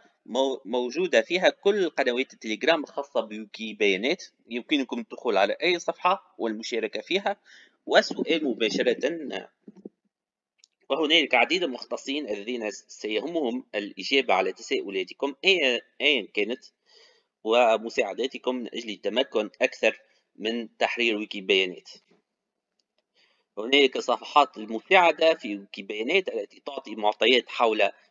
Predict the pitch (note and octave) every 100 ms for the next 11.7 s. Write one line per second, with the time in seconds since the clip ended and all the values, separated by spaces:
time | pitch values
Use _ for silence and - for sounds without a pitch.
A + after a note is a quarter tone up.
0 | _ - G#2+ G2+ C3+ A#2 G2 - G2 F2+
1 | G2+ F#2+ F2+ F2+ F2 F2 F2+ - - -
2 | - G#2+ G#2 G#2 G2 C#3 G#2+ F#2+ F#2+ F#2+
3 | F2+ F#2+ F#2 F2+ G#2+ G3+ G3+ - _ _
4 | _ _ _ _ _ _ _ _ _ _
5 | _ _ _ _ _ _ _ _ _ _
6 | _ _ _ _ _ _ - - B2 G#2
7 | - F#2+ G2+ D#3+ F3+ - - _ _ _
8 | _ _ _ _ _ _ _ _ _ _
9 | _ _ _ _ _ _ F3+ _ G#3+ _
10 | _ _ _ _ _ _ _ _ C#3 A3
11 | F3 - G#2 - G#2+ B2+ -